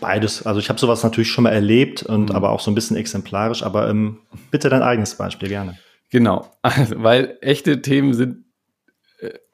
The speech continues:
Speaker 2: für mich authentischer, da, da fühlst du es wirklich. Und dann kann ich es dir
Speaker 1: Mhm.
Speaker 2: auch, ähm, echt aus mir, aus meinem Erleben erzählen, als wenn ich das jetzt kognitiv, äh, konstruiere.
Speaker 1: Mhm.
Speaker 2: Also, folgende Situation,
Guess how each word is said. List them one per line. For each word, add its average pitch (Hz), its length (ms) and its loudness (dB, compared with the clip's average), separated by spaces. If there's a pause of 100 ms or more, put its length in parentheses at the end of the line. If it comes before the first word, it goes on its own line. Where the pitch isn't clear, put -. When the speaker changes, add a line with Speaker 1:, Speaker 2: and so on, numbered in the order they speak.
(240)
Speaker 2:
für 127 100 -2
mich 139 200 4
authentischer, 143 640 0
da, - 140 -10
da 120 160 -2
fühlst 180 420 -2
du - 20 -4
es - 160 -10
wirklich. 110 380 0
Und 101 80 -4
dann 107 80 -4
kann 135 120 0
ich 143 100 -2
es - 40 -10
dir 120 140 2
Speaker 1:
Mhm. 120 40 4
Speaker 2:
auch, - 200 -4 (180)
ähm, 120 340 -4 (1080)
echt 143 260 0
aus 123 160 -4
mir, 127 320 0
aus 127 140 -4
meinem 127 180 2
Erleben 120 300 2
erzählen, 117 720 0
als 110 160 -8
wenn 110 60 0
ich 107 80 -4
das 117 140 -6
jetzt - 220 -8 (1120)
kognitiv, 120 640 -2 (120)
äh, 113 240 -6
konstruiere. 113 680 -2 (260)
Speaker 1:
Mhm. 110 200 -6 (260)
Speaker 2:
Also, 110 400 2
folgende 123 340 2
Situation, 156 840 2